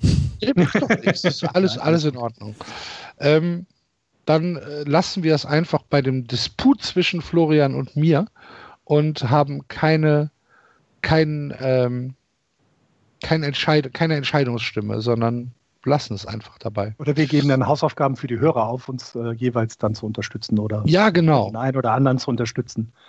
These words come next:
Speaker 2: Welche Liga findet ihr dieses Jahr st-, also vom jetzigen Picture aus gesehen, von diesem Zeitpunkt aus stärker?
Speaker 1: Ja, das wär schön. Gebt uns ein paar Rückmeldungen auf Twitter oder auf Facebook oder natürlich auch in den Kommentaren im Blog.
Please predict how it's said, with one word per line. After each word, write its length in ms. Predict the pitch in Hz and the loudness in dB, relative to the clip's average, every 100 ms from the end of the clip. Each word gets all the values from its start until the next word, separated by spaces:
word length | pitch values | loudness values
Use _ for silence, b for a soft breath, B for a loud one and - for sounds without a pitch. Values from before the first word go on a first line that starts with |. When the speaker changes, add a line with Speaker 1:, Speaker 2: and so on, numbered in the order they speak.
| B B B - | B B B 0
Speaker 2:
Welche 260 | 139 143 | 2 2
Liga 360 | 131 147 139 131 | 0 2 2 2
findet 320 | - 123 117 | 0 -2 0
ihr 180 | 117 113 | 0 0
dieses 320 | 113 107 107 | 0 -2 0
Jahr 340 | 110 101 107 - | 2 2 0 -4
st-, 340 | - - - 123 | -2 -2 0 0
also 320 | 113 117 113 | 0 -2 -4
vom 200 | - 107 | 0 2
jetzigen 540 | 113 135 123 113 113 - - | 2 2 2 2 2 -4 -4
Picture 360 | - - - 208 | -4 -2 0 0
aus 140 | - | 0
gesehen, 360 | 117 113 107 107 | -4 -2 0 -2
von 140 | 110 | -4
diesem 200 | 104 104 | -4 -2
Zeitpunkt 360 | 107 104 104 104 | -2 -2 -4 -4
aus 100 | - | -2
stärker? 560 | - 90 - - - _ b | 0 -2 -4 -10 -10 _ b
Speaker 1:
Ja, 180 | - 175 | 0 4
das 240 | 185 - 165 | 4 2 2
wär 100 | 156 | 2
schön. 420 | - 139 101 104 | 2 0 0 -2
Gebt 200 | 180 - | -2 0
uns 200 | 170 - | -2 -2
ein 80 | 147 | -2
paar 480 | 151 139 139 - 117 | 2 4 4 0 -2
Rückmeldungen 760 | 175 160 143 139 139 147 147 | -2 2 4 4 4 0 -4
auf 320 | - 156 175 - | -2 0 0 -6
Twitter 480 | - 151 147 127 | -2 0 2 0
oder 200 | 123 127 | 2 2
auf 140 | 117 120 | 2 0
Facebook 560 | - 135 - 127 147 - B B B | 0 0 0 -4 -4 -8 B B B
oder 240 | 143 151 131 | 2 4 2
natürlich 580 | 123 - 143 131 - | 0 0 2 2 -2
auch 320 | - 131 139 - | -2 0 -2 -6
in 120 | 147 143 | -4 0
den 180 | 131 | 0
Kommentaren 640 | 123 127 120 113 139 113 107 | 0 0 0 0 0 0 -2
im 220 | 123 104 | -8 -2
Blog. 340 | 127 135 - | 0 0 -2